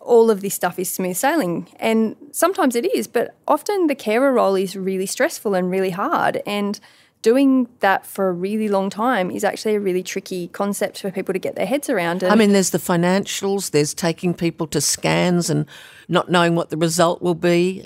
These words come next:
Speaker 2: There's this kind of a sense of living in limbo and ambiguity.
Speaker 1: Absolutely. And it might be, you know, I was speaking with someone a couple of weeks ago who,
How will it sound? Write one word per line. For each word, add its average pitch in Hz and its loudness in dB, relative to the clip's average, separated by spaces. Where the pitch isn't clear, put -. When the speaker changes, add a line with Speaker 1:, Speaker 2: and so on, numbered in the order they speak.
Speaker 2:
There's 160 2
this 175 0
kind 190 -2
of 180 -4
a 185 0
sense 196 0
of 185 -4
living 202 2
in 202 2
limbo 208 2
and 160 2
ambiguity. 180 -2
Speaker 1:
Absolutely. 294 0
And 294 4
it 302 0
might 320 0
be, 311 0
you 254 2
know, 214 2
I 226 2
was 226 -2
speaking 226 -2
with 214 0
someone 202 0
a 196 -2
couple 196 -4
of 202 -4
weeks 277 0
ago 185 0
who, 208 2